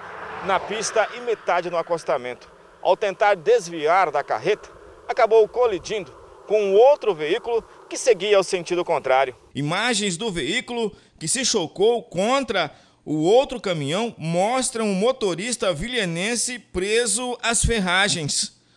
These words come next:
O corpo de bombeiros foi acionado, realizou os trabalhos de resgate e conseguiu tirar o homem das ferragens com vida.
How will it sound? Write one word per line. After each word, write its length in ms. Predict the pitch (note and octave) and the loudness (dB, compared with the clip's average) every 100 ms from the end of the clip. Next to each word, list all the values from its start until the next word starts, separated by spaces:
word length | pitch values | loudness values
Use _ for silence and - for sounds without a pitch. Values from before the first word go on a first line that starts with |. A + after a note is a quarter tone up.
| _ | _
O 80 | F3 | -12
corpo 380 | - F#3 F#3+ F#3 | -2 0 0 -4
de 140 | D#3+ | -10
bombeiros 640 | G3 G3+ C#3 D#3 A#3 G#3+ - | -4 -4 -2 0 0 0 -2
foi 200 | F3 G#3+ | -2 0
acionado, 680 | A3 - G3+ E3+ G3 F3+ D#3+ _ _ - | 0 0 -2 -2 -2 -4 -12 _ _ -12
realizou 1080 | A#2+ E3+ A3+ A3+ G3 C3+ A#2+ G3+ A3+ A3 - _ - | -2 2 4 2 -2 -4 -2 -2 -4 -8 -12 _ -10
os 140 | A3 | -8
trabalhos 600 | - G3 D#3 F#3 G#3+ G#3+ | -2 -2 0 0 0 -2
de 120 | E3 | 0
resgate 760 | G3+ G#3+ C3+ D3+ F#3 G3 - - _ _ _ | 0 0 0 2 2 0 -6 -8 _ _ _
e 80 | C3+ | -12
conseguiu 720 | - F3 A#3 A#3 A3 C3+ F3+ | -6 -4 -2 -2 -2 -4 -6
tirar 680 | - A#3+ F3+ E3 A3+ G3 _ _ - | -4 -2 2 2 2 -2 _ _ -8
o 160 | C4 | -2
homem 420 | A3 F#3+ A#3+ B3 G#3 | 0 2 0 0 0
das 220 | G#3+ G#3+ | -2 0
ferragens 800 | G#3 E3 F3+ G3 G3 G#3+ G#3 - | 0 0 0 0 0 -2 0 -2
com 240 | G#3 G3+ | -2 -4
vida. 500 | D#3 D#3 G#3+ F#3+ C3 | -4 -4 -4 -4 -8